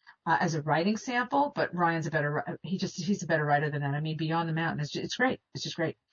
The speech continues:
So, uh, congratulations, Ryan Lee, on a, a, a job very well done. I am telling you,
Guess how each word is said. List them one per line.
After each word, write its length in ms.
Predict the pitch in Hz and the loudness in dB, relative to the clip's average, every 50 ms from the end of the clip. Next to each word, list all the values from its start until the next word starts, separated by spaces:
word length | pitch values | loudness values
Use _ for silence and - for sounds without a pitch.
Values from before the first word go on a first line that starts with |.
| - - - - - - - | -16 -14 -14 -14 -14 -12 -6
So, 380 | - - - 196 180 175 165 160 | -2 2 4 4 4 4 2 2
uh, 360 | - 170 165 165 156 - - | 2 2 4 4 2 0 -2
congratulations, 1000 | - 202 190 180 226 262 277 - - 269 220 190 185 190 - - 185 175 160 156 | -2 -2 0 4 4 4 4 2 0 0 0 0 0 0 -2 -4 -6 -6 -6 -6
Ryan 400 | 156 160 160 175 175 180 180 165 | -4 -4 -2 -2 -2 -2 -2 -2
Lee, 260 | 160 156 151 151 151 - | -4 -4 -4 -6 -6 -6
on 180 | - 165 156 156 | -6 -6 -4 -4
a, 260 | - - - 160 147 143 190 - | -4 -4 -4 -4 -4 -6 -4 -4
a, 60 | 170 | -4
a 40 | 160 | -2
job 340 | - 196 170 165 160 156 151 | 0 0 2 2 2 2 0
very 300 | 160 175 180 202 214 233 | 2 2 4 4 4 4
well 280 | 202 196 185 180 180 | 4 4 4 2 2
done. 340 | 160 170 160 156 156 156 147 - _ _ _ _ - | 2 2 2 2 0 -2 -4 -8 _ _ _ _ 0
I 120 | 196 220 | 2 2
am 120 | 262 277 | 2 0
telling 380 | 269 - - 269 269 269 247 208 | -2 -2 -2 -2 0 0 0 0
you, 320 | 175 156 151 147 143 143 | 0 -2 -2 -4 -4 -6